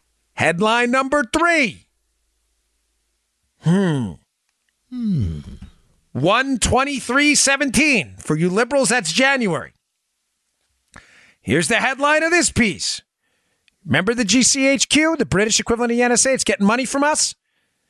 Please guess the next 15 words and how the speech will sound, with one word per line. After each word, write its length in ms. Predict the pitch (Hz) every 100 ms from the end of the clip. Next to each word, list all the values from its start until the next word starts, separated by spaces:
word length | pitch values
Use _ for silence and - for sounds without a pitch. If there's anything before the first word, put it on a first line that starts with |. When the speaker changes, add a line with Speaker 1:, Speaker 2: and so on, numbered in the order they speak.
| _ _
Speaker 1:
passing 400 | - 220 240 254
information 680 | 254 - 247 262 262 302 277 - _
Speaker 2:
Yeah. 120 | 190
Speaker 1:
on 100 | 202
Trump 300 | - 240 262 _ _ _
Speaker 2:
Yeah. 240 | 95 85 135 -
Speaker 1:
to 100 | 208
the 60 |
United 300 | 220 240 240
States. 300 | - 285 277 -
I'm 240 | 262 302
just 340 | 226 330 330 277
reading 300 | 339 339 359
the 120 | 330
headlines. 800 | 339 330 277 269 269 254 -